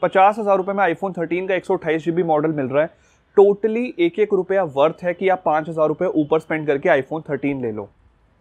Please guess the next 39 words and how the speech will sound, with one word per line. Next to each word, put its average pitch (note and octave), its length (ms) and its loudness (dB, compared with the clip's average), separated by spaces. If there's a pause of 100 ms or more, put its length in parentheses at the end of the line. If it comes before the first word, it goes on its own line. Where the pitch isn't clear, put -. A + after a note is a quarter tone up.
तो G3 120 4
iPhone F3+ 280 2
ट्वेल्व G3+ 160 0
का G#3 80 -2
एक F#3+ 100 -4
सौ G#3+ 100 0
अट्ठाईस F#3 240 -6
जीबी F#3 160 -4
मॉडल F3+ 280 -2
मत C#3+ 240 -4
लेना। D3+ 240 -2 (760)
सिर्फ A#3 260 4
सिक्सटी B3 300 -4
फ़ोर A#3 180 2
जीबी G#3 240 -2
उन F#3 220 -4
लोगों G#3 240 4
के A3 140 -4
लिए G#3 180 0
है G#3+ 200 0 (220)
जो F#3 200 2
स्टोरेज F3+ 400 -2
में G#3 100 -4
थोड़ा F#3+ 140 0
सा G#3 100 -4
कॉम्प्रोमाइज F#3 500 -2
कर F3 140 -2
लेंगे, F3+ 220 0
लेकिन G3 220 0
उनको F#3+ 160 0
अच्छा F#3+ 220 -2
कैमरा D#3+ 340 0
फ़ोन F#3+ 200 -4
चाहिए, F3+ 280 0
बढ़िया E3 280 2
डिस्प्ले, D#3+ 320 -4
बढ़िया E3 220 0
परफॉर्मेंस D#3 460 -6
चाहिए, E3+ 280 0